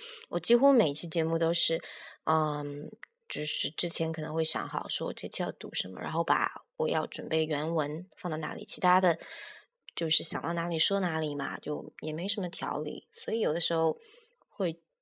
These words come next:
录过了之后会心里面有一种，那种很愧疚的感觉，会觉得，“啊，我下次一定要好好准备一下，下次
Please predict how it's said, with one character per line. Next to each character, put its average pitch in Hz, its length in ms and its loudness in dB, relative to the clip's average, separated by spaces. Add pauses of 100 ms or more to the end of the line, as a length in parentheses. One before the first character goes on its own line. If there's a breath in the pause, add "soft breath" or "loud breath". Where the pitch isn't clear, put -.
(580)
录 254 180 8
过 196 180 8
了 151 120 6
之 - 100 -2
后 160 160 6
会 143 320 -4
心 - 240 -8
里 156 40 -4
面 147 200 -6
有 120 120 -8
一 - 60 -8
种， - 280 -10 (440)
那 - 100 -8
种 156 180 -8 (120)
很 - 220 -6 (220)
愧 196 260 2
疚 156 200 0
的 131 100 -2
感 - 160 -6 (100)
觉， - 140 -8
会 - 180 -8
觉 - 160 -6
得 - 140 -8 (500 loud breath)
，“啊， 185 280 -2
我 165 40 -6
下 156 220 -6
次 - 200 -10
一 151 80 -4
定 156 40 0
要 160 140 0
好 147 180 -8
好 156 80 -2
准 151 260 -8
备 151 180 -2
一 143 120 -4
下， 156 340 0
下 160 160 -2
次 160 300 -2